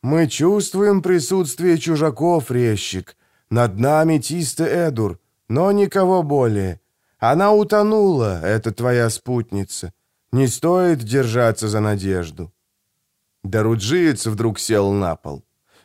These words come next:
Его замутило, сердце сбилось с ритма от боли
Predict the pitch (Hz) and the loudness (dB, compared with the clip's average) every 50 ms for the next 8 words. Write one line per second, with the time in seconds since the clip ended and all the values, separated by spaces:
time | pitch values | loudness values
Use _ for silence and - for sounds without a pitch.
0 | _ - 110 135 160 202 202 165 190 202 202 190 165 - - 180 143 107 92 82 | _ -4 -2 2 4 4 4 4 2 2 2 2 0 0 -2 -4 -2 -2 -4 -6
1 | - _ _ _ _ _ - - - 131 147 135 120 - 120 120 110 101 95 135 | -8 _ _ _ _ _ -12 -4 0 2 2 2 2 0 0 -2 -2 -2 -2 0
2 | 143 151 147 135 120 - - - - 135 151 151 - - 113 104 101 98 95 87 | 0 2 2 2 0 0 -4 -4 -2 -2 -2 -2 -2 -2 -2 0 2 2 0 0
3 | 92 87 95 117 127 120 110 101 87 | -2 -2 0 0 0 2 0 -2 -4